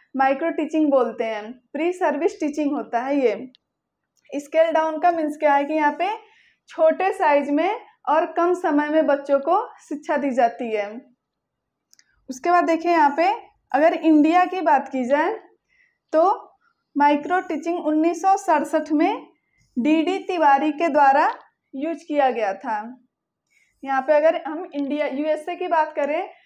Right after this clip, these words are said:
तो एलन के द्वारा इसको लाया गया था माइक्रो टीचिंग को। और यूज़ किसने किया है? सबसे पहले अगर इंडिया की बात करें हम, इंडिया में अगर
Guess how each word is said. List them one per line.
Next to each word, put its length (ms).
तो 80
एलन 320
के 140
द्वारा 360
इसको 240
लाया 300
गया 240
था 260
माइक्रो 380
टीचिंग 380
को। 140
और 340
यूज़ 380
किसने 300
किया 280
है? 200
सबसे 320
पहले 340
अगर 300
इंडिया 440
की 120
बात 260
करें 240
हम, 260
इंडिया 380
में 140
अगर 320